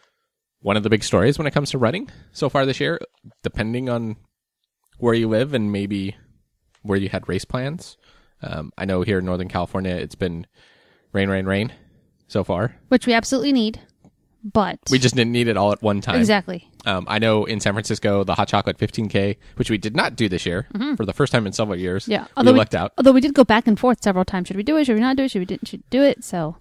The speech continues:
Speaker 2: probably a good
Speaker 1: Um,
Speaker 2: thing we didn't do it this year.
Speaker 1: Yeah, due to weather, uh, the Hot Chocolate fifteen K got changed to a five K, which they already had a five K, so easy kinda switch for them there. Um,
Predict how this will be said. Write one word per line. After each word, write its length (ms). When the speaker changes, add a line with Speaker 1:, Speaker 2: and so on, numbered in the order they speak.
Speaker 2:
probably 240
a 40
good 80
Speaker 1:
Um, 40
Speaker 2:
thing 100
we 80
didn't 160
do 80
it 80
this 140
year. 180
Speaker 1:
Yeah, 180
due 120
to 60
weather, 460
uh, 180
the 80
Hot 140
Chocolate 260
fifteen 240
K 220
got 140
changed 320
to 100
a 40
five 200
K, 260
which 220
they 100
already 160
had 140
a 40
five 200
K, 160
so 240
easy 220
kinda 200
switch 320
for 100
them 200
there. 260
Um, 520